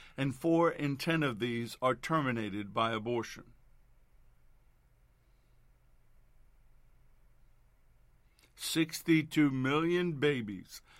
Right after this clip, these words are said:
have been murdered in the womb since the Supreme Court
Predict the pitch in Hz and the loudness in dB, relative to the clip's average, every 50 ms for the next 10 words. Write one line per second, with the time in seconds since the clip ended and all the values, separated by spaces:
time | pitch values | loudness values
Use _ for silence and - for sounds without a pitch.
0 | - - _ - - - 165 160 170 175 165 165 160 160 160 165 170 165 165 160 | -20 -18 _ -4 0 0 2 2 2 2 2 4 4 6 6 6 6 6 6 6
1 | 147 165 175 175 180 170 170 156 135 131 131 135 135 123 110 90 - - - - | 6 4 4 4 4 4 2 2 0 0 0 2 2 2 0 -2 -4 -10 -16 -20
2 | - - - - - - - - - - - - - - - - 175 165 147 131 | -20 -20 -20 -20 -20 -20 -20 -20 -20 -20 -20 -14 -10 -6 0 4 4 4 4 2
3 | 113 - - - - - - _ _ _ _ _ _ - - - - _ _ _ | 0 -4 -8 -8 -8 -10 -14 _ _ _ _ _ _ -20 -20 -20 -20 _ _ _
4 | - _ - 131 117 - 156 147 131 - 160 165 160 156 156 147 127 - 165 165 | -16 _ -6 -6 -2 -2 -2 -2 2 4 4 6 6 4 4 0 0 0 2 2
5 | 151 120 101 - - | 2 2 0 -2 -6